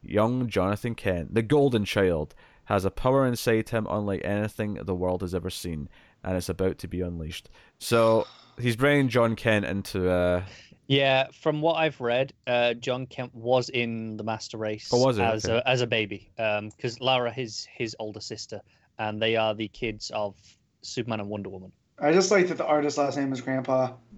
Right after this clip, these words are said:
Speaker 1: <laughs>
Speaker 3: And I know people are excited over it. I don't, if, if the art looks like it does on the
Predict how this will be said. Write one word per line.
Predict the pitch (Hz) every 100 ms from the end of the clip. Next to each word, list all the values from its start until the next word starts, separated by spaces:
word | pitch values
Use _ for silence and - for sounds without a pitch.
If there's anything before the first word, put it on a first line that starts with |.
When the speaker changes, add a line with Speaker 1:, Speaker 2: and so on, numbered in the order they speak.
| -
Speaker 1:
<laughs> | 190 - 165 151 - 180 - 147 175 - 151 - _ - - - - - - - _ - - _ - _ - - - 196 196 214 226 - -
Speaker 3:
And | 185
I | 160
know | 208
people | 214 240 247
are |
excited | - 202 190
over | 175 170
it. | 143
I | 160
don't, | 180 175
if, | 143 - _
if | 165 156
the | -
art | 175 196
looks | 196 185
like | 185 175
it | 151
does | 156 151
on | 143
the | 139